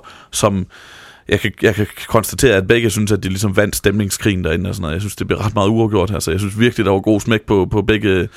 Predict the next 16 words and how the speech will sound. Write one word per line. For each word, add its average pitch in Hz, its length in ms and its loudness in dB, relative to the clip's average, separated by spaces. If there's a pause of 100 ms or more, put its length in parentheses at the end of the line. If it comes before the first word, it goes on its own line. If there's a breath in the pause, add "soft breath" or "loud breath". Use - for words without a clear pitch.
(260 loud breath)
på 117 60 0
begge 107 260 4
lejre. 104 360 4 (400 loud breath)
Øh, - 80 2 (420)
det, - 160 -4 (140)
det 120 100 4
var 120 60 4
specielt, 123 440 0
og 92 80 0
det 101 100 2
var, 90 200 4
det 101 120 2
var 101 60 4
virkelig, 110 280 0
virkelig 104 240 0
fedt. - 240 -2